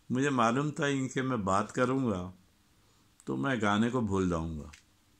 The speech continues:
इसलिए मैं किसी से नहीं मिला और सीधा घर आया और वायलिन निकाला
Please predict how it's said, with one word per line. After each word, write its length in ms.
इसलिए 280
मैं 240
किसी 320
से 80
नहीं 100
मिला 440
और 260
सीधा 360
घर 280
आया 440
और 140
वायलिन 300
निकाला 680